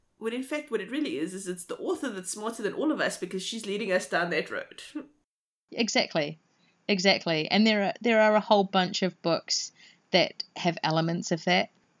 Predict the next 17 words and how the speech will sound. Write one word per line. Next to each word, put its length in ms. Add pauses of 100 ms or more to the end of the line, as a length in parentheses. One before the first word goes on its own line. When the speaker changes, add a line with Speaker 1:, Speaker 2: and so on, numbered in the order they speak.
(100)
Speaker 2:
And, 280
you 100
know, 240
there's, 280
there's 260
a 40
few 280
that 80
you 100
could 140
reel 260
off 180
right 160
now, 200
I'm 100
sure. 560
But, 240